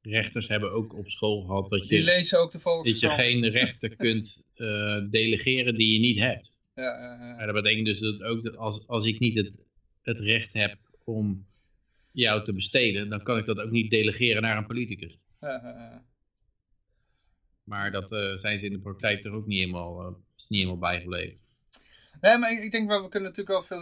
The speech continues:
Speaker 2: leren aan wat er vroeger, van wat er vroeger gebeurd is. Ik wil nog niet zeggen dat het dezelfde uitkomst gaat hebben. Maar ik denk dat die, eh,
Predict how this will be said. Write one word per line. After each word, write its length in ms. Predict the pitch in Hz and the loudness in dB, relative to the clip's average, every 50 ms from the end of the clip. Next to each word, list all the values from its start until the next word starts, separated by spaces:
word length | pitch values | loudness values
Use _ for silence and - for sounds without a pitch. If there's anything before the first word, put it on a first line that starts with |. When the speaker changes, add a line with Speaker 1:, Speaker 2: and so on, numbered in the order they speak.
| 175 175 | -4 -2
Speaker 2:
leren 180 | 175 170 165 165 | -2 -2 -4 -4
aan 80 | 160 | -6
wat 140 | 156 151 151 | -6 -10 -12
er 60 | 147 | -14
vroeger, 340 | - - 175 160 156 - 151 _ - 147 151 147 139 | -18 -18 -20 -20 -20 -20 -20 _ -20 -20 -20 -20 -20
van 180 | 131 - 143 135 | -20 -20 -20 -18
wat 280 | 147 151 147 143 - | -14 -10 -10 -10 -12
er 60 | - | -14
vroeger 280 | _ - 160 143 143 139 | _ -18 -16 -16 -16 -18
gebeurd 360 | 135 _ 151 151 160 160 156 131 | -20 _ -12 -10 -8 -8 -8 -8
is. 80 | 139 147 | -12 -12
Ik 60 | 147 | -12
wil 120 | 147 147 | -12 -12
nog 140 | 143 139 139 | -12 -12 -14
niet 160 | 151 143 139 - | -14 -12 -10 -10
zeggen 220 | 160 147 143 143 | -10 -10 -8 -8
dat 140 | 143 139 135 | -10 -10 -10
het 120 | 135 139 | -14 -18
dezelfde 380 | 151 147 151 151 147 143 - 143 | -12 -6 -4 -4 -4 -4 -6 -6
uitkomst 460 | 143 151 156 156 - 147 139 127 - | -4 -4 -4 -6 -10 -18 -18 -16 -12
gaat 120 | - 127 | -12 -10
hebben. 340 | 127 123 123 123 135 170 190 _ _ _ _ _ _ _ _ _ _ - | -8 -8 -10 -10 -12 -16 -18 _ _ _ _ _ _ _ _ _ _ -8
Maar 200 | 139 139 147 143 | -6 -4 -4 -4
ik 60 | 139 | -6
denk 200 | 147 143 143 135 | -6 -8 -8 -8
dat 180 | 143 139 _ | -10 -12 _
die, 300 | - 147 143 143 143 139 | -10 -10 -8 -6 -4 -2
eh, 560 | 139 139 139 139 139 139 139 139 139 139 139 | 0 0 0 0 0 -2 0 0 -2 -2 -2